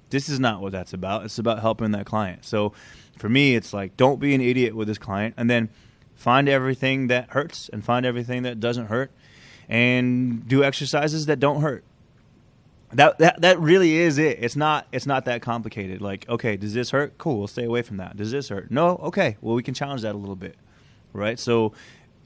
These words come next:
i-, if I, it, th-, there's so many different ways we can challenge a, a person in their strength, right? It can be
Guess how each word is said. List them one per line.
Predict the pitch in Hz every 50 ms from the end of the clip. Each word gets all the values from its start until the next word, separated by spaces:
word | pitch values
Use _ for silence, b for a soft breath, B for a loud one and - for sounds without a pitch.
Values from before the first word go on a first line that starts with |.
| _ _ _ _
i-, | 120 113 113 -
if | 123 113 - -
I, | 113 110 110 110
it, | - - 117 113 110 110 - - 113
th-, | 120 120 117
there's | 127 123 -
so | - 160 151
many | 156 147
different | 135 143 139 - 131 117
ways | 120 135 143 127 117
we | 120 113
can | - 113 101
challenge | - 113 113 117 117 117 110 107 104 104 104 - - - - _ _ -
a, | 101 95 - -
a | - 101
person | - - 113 117 117 - 117 110 107 104 104
in | 104 107 104 101 101 101 104 107 - _ _ _ _ _ _ _ _ _ -
their | 101 98
strength, | - - - 127 131 113 98 - - -
right? | 98 101 113
It | 90 107 101 -
can | - 107 104 104
be | 113 120 120 117 113 113